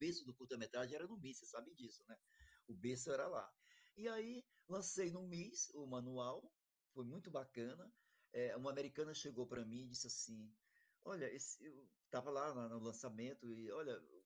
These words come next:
adorei esse manual, você pode autografar?" Autografei, e essa porque eu quero levar pro Congresso dos Estados Unidos, pra deixar na Biblioteca do Congresso em Washington. Aí eu falei assim, "Tá bom, então fala pro Obama ler isso pra ele não atacar a Síria, pra ele ler esse manual que é muito bacana, então ele não ataca a Síria."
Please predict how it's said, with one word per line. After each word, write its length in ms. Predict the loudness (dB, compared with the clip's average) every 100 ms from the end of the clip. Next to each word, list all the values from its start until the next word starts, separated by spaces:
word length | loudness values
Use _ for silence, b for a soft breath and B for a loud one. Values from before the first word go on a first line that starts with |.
| -4
adorei 460 | 0 2 2 2
esse 180 | 2 0
manual, 380 | -6 -2 -2 -2
você 320 | -4 -6 -6
pode 320 | -2 -4 0
autografar?" 560 | -2 -2 -4 -6 -4 -2
Autografei, 760 | -2 0 0 0 -2 -2 -2 -6 b b b b -2
e 140 | 2
essa 240 | 2 2
porque 140 | 0 2
eu 40 |
quero 180 | 2 2
levar 220 | 2 0
pro 120 | 0
Congresso 500 | -4 0 4 4 2
dos 120 | -6 -4
Estados 260 | -2 -2
Unidos, 300 | -2 -2 -2
pra 80 | -2
deixar 260 | -4 -2 -2
na 80 | 0
Biblioteca 480 | 0 -2 -2 -6
do 120 | -6 -4
Congresso 480 | -4 0 -2 -2
em 80 | -4
Washington. 580 | 0 0 -2 -10 -12 -14 B B B B B
Aí 80 | 0
eu 40 |
falei 180 | 2 0
assim, 200 | 0 -6
"Tá 120 | -10 2
bom, 220 | 4 4
então 200 | 0 -2
fala 240 | 2 0
pro 100 | 4
Obama 360 | 2 4 2 6
ler 180 | 6 4
isso 100 | 2
pra 80 | -6
ele 80 |
não 60 | -4
atacar 320 | -4 -2 -2
a 40 | -4
Síria, 460 | -4 0 2 2
pra 100 | 2
ele 140 | 0 4
ler 120 | 4
esse 180 | 4 2
manual 360 | 2 4 2
que 80 | 2
é 40 | -2
muito 200 | -2 -2
bacana, 500 | -2 2 2 4 2
então 200 | 0 -4
ele 80 |
não 100 | -4
ataca 320 | -6 -6 -6 -8
a 40 |
Síria." 440 | -10 -12 -10 -10